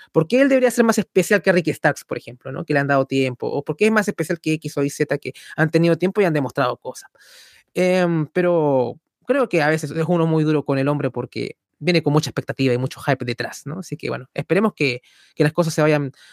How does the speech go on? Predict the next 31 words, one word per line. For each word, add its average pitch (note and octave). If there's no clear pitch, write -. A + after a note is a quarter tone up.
dando D#3
bien C#3+
para, A#2+
para C#3+
él, D#3+
porque C#3
el B2
talento F#3+
lo C#3
tiene, D#3+
sí, C3
sí, B2+
sí, C#3
sí, D3
lo D#3
he C#3
visto, E3
igual D3
he E3+
visto D#3
su -
trabajo C3+
en, B2+
en C#3
Japón, B2
así B2+
que C3+
puede, D3
puede, C3
puede D#3
dar C#3